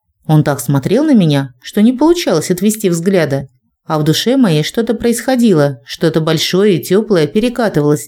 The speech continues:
и мешало свободно дышать. В какой-то момент я отчётливо поняла,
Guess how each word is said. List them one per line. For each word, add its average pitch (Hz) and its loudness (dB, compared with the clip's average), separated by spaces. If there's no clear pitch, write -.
и 240 2
мешало 254 2
свободно 170 0
дышать. 147 -2
В - -20
какой-то 240 0
момент 196 2
я 185 0
отчётливо 226 0
поняла, 233 0